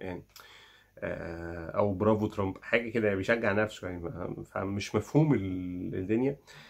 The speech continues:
آه، ترامب احنا متعودين كده على تعليقاته، سواء بقى في التصريحات الصحفية أو على ال-، على السوشيال ميديا، ولكن هو مش شخص غبي يعني.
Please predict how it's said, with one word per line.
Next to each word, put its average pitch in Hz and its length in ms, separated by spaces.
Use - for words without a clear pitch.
آه، 113 540
ترامب 175 280
احنا 180 120
متعودين 123 640
كده 135 200
على 113 160
تعليقاته، 98 440
سواء 98 200
بقى 107 160
في - 60
التصريحات - 400
الصحفية 107 540
أو 104 140
على 90 160
ال-، 82 540
على 85 140
السوشيال 104 380
ميديا، 110 260
ولكن 113 460
هو 123 260
مش 127 200
شخص - 320
غبي 95 320
يعني. 82 420